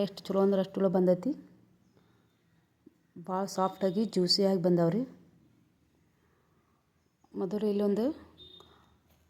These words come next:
ಬಟ್ಲ ತೊಗೊಂಡೇನಿ ನೋಡ್ರಿ. ಅದಕ್ಕೆ ಜಾಮೂನ್ ಹಿಟ್ಟು ಹಾಕಿದ್ ನಾನು. ಜಾಮೂನ್ ಮಿಕ್ಸ್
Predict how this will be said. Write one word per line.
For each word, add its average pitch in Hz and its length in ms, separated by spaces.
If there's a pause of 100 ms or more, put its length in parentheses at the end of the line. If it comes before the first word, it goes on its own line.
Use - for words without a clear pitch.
(220)
ಬಟ್ಲ 196 320
ತೊಗೊಂಡೇನಿ 185 320
ನೋಡ್ರಿ. 185 240 (1160)
ಅದಕ್ಕೆ 190 260 (120)
ಜಾಮೂನ್ 190 360
ಹಿಟ್ಟು 180 200
ಹಾಕಿದ್ 185 300
ನಾನು. 196 180 (880)
ಜಾಮೂನ್ 208 380
ಮಿಕ್ಸ್ 220 240